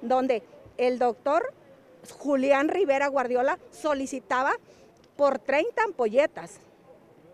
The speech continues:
Eso ya es exageradamente. Y no conforme con eso, tiene también la doctora los mensajes donde le, des-, le solicitaba el medicamento a ella. Y como ella nunca accedió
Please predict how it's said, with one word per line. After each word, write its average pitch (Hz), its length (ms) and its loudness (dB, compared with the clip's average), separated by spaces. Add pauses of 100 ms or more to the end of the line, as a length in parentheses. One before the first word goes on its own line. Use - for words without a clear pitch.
(580)
Eso 233 200 -6
ya 254 220 0
es - 160 -8
exageradamente. 226 1120 -4 (380)
Y 277 120 -4
no 294 160 0
conforme 311 460 -4
con 269 200 -4
eso, 320 280 -6 (480)
tiene 262 380 2
también 269 360 -2
la 285 120 -2
doctora 262 380 -2 (280)
los 247 300 0
mensajes 247 880 -2
donde 254 320 -2
le, 233 340 -2
des-, 233 320 -4
le 247 220 0
solicitaba 247 920 -2 (260)
el 269 240 2
medicamento 233 760 -2
a 262 100 0
ella. 269 260 0
Y 240 40 -2
como 262 260 -2
ella 311 180 -2
nunca 320 380 0
accedió 269 520 -2